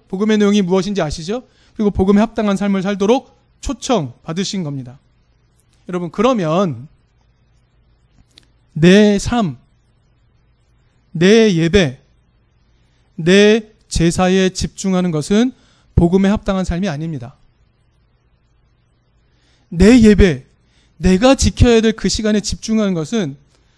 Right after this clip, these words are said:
복음에 합당한 삶이 되지 않죠. 예수님은 안식일에 제사를 드리러 가지 않으셨습니다. 베드자다에 철저하게 유기된 병자들을 돌보러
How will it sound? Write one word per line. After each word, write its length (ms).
복음에 260
합당한 300
삶이 260
되지 240
않죠. 400
예수님은 400
안식일에 440
제사를 420
드리러 460
가지 200
않으셨습니다. 720
베드자다에 840
철저하게 640
유기된 400
병자들을 480
돌보러 420